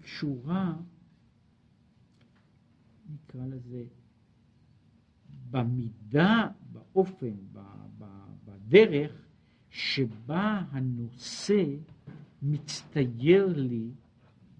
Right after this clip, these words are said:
בתוך, בתוך הבנת הלב. זה מה שהוא קורא בהרבה פעמים בספר זה ובספרים אחרים ובעוד, בעוד הרבה מקומות, העניין הזה של,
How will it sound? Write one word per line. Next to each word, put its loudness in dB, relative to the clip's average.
בתוך, -12
בתוך -14
הבנת -14
הלב. -18
זה -2
מה 2
שהוא -4
קורא -8
בהרבה -6
פעמים -6
בספר -16
זה -4
ובספרים -12
אחרים -10
ובעוד, -6
בעוד -8
הרבה -4
מקומות, -4
העניין 0
הזה -6
של, -8